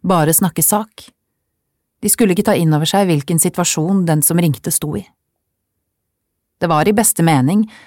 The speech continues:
nav skulle være tall og fakta, ikke følelser. Vi skulle ikke gå inn på noe dikkedarer. Hvordan fungerte det? Da var det mer klager på servicen, mer konflikt på telefonlinjen og mer høylytt i kontorlandskapet her.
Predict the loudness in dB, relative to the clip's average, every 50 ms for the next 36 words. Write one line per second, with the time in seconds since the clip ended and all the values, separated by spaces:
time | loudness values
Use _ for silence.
0 | -20 _ _ 0 2 2 2 2 0 0 -2 0 0 2 2 2 0 -2 -4 -4
1 | -2 -2 -2 -2 -4 -4 -4 -4 -4 -6 -6 -6 -4 -4 -4 -6 -6 -4 -2 -2
2 | 0 0 0 -2 -2 -4 -8 -12 _ _ _ _ _ _ _ _ _ _ _ -4
3 | -2 0 0 0 0 0 0 0 0 -2 0 0 2 2 2 0 0 0 0 0
4 | 0 0 0 0 -2 -2 -2 0 0 0 0 0 -2 -4 -8 -14 _ _ _ _
5 | _ _ _ _ _ _ _ _ _ _ _ _ _ _ _ _ _ _ _ _
6 | _ _ _ _ _ _ _ _ _ _ _ _ _ -8 -6 -2 0 0 0 0
7 | 0 0 0 0 2 0 0 -2 -4 -4 -4 -4 -4 _ _ _ _ _ _ _
8 | _ _ _ _ _ _ _ _ _ _ _ _ _ _ _ _ _ _ _ _
9 | _ _ _ _ _ -4 -2 0 0 2 2 2 2 2 4 2 2 0 0 0
10 | 0 0 0 0 -4 -4 -4 -4 -2 -2 0 0 0 -2 -4 -2 -2 -2 -2 -4
11 | -4 _ -2 0 0 0 2 0 0 0 0 -2 -4 -4 -6 -4 -2 0 -2 -2
12 | 0 0 0 2 2 2 2 2 2 2 2 2 0 0 0 0 2 2 2 2
13 | 0 0 0 0 0 0 0 -2 -4 -6 -6 -8 -6 -4 -2 -2 0 0 0 0
14 | 2 0 0 -2 -2 -4 -4 -4 -6 -6 -8 -10